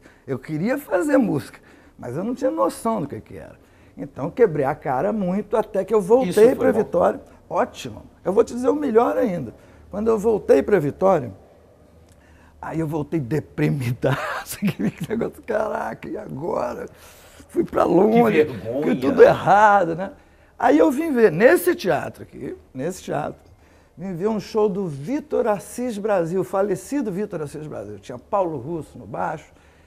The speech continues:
Speaker 1: era o, o Cláudio Caribé na bateria. Quando eu vi eles tocando, eu compreendi que eles sabiam o que ele, que, o que eu não queria saber. Ali eu compreendi. Eles sabem, eles sabem o que estão fazendo.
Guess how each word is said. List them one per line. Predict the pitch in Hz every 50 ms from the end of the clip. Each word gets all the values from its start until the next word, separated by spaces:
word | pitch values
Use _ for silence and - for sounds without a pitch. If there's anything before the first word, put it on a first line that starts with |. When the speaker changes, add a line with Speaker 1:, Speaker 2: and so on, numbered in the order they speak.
| _ -
Speaker 1:
era | - 131 139 143 147 131
o, | 101 98 120 - - -
o | - _
Cláudio | - 196 196 226 208 151 -
Caribé | - 185 170 156 151 135 120 160 208 208 202
na | 175 165
bateria. | 147 147 147 - 139 110 95 92 - - - - - _ _ _ _ _ _ _ _ _ _ _ _ -
Quando | 302 349 359 359
eu | 349 311 233
vi | 175 160 196
eles | 208 180 175 180 156 -
tocando, | - - 139 113 - - 208 208 180 156 110 - - _ _ _ _ _ _ _ _ _ _ _ -
eu | - 208 220
compreendi | 214 - 233 233 220 - - 226 240 240 240 214 185 147 147 220 262 269
que | - - - 233
eles | 240 254 240 233
sabiam | - - - 254 247 220 175 180 247 254 277 294 302 311
o | 302
que | 294 - 262
ele, | 254 262 262 277 -
que, | - - -
o | 208 220
que | - -
eu | 220 226
não | 233 233
queria | - - 247 208 233 240
saber. | 233 - 262 240 233 170 143 - - - - _ - _ _ _ _ _ _ _ _ _ _ _ _ _ -
Ali | - 127 127 151 190 254
eu | 269 254
compreendi. | - 254 247 - 262 269 254 202 135 110 - -
Eles | 139 170 240 247 247
sabem, | - - 233 202 220 233 233 - -
eles | 202 226 214
sabem | - - 226 269 262 262
o | 240
que | -
estão | 196 - - 175 175
fazendo. | - - 151 131 117 107 110 98 -